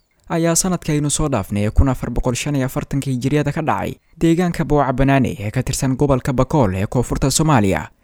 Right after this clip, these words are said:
halkaasoo cutubyo aad u hubaysan oo ka tirsan militariga xarakada mujaahidiinta Al-Shabaab ay ku qaadeen weerar lagu dahfuray camaliyaad nafurnimo ah, kadibna ay xigeen rag garwaxsan hubka noocyadiisa kala duwan.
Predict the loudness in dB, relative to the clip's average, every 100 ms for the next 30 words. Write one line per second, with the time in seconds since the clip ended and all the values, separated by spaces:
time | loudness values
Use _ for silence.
0 | _ _ -2 0 2 2 2 2 2 4
1 | 4 4 4 2 2 2 2 0 -2 -4
2 | -4 -2 0 0 2 2 2 0 0 0
3 | 0 2 2 2 2 2 0 0 -2 -2
4 | -2 0 0 0 2 4 6 4 2 -6
5 | -20 -6 2 4 4 2 2 4 6 4
6 | 4 2 2 2 4 4 4 2 4 4
7 | 4 4 4 0 -6 _ -8 -2 -2 0
8 | -2 -2 -2 0 0 0 -2 0 2 0
9 | -2 0 2 2 2 2 0 2 0 2
10 | 2 4 4 4 -2